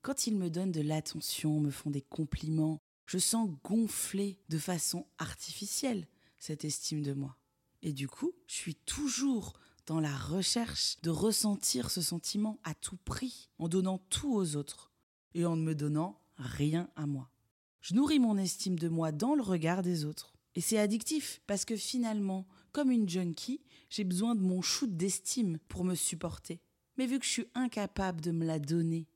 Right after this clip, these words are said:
je vais la chercher à l'extérieur, dans le regard des autres plutôt que dans le mien, dans les mots des autres plutôt que dans les miens.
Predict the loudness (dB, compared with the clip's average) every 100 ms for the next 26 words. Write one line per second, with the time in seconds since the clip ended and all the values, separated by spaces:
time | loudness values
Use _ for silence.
0 | _ -10 -2 0 0 -2 0 0 0 -2
1 | -2 -2 -2 -4 -6 -14 _ _ _ _
2 | 0 2 2 2 2 2 4 2 0 -2
3 | -10 -8 -8 -6 -4 -2 -2 -2 -4 -8
4 | _ _ _ _ _ 2 4 6 6 4
5 | 2 -6 -2 0 2 0 -4 -12 _ -8
6 | -4 -4 -2 -2 0 -2 -2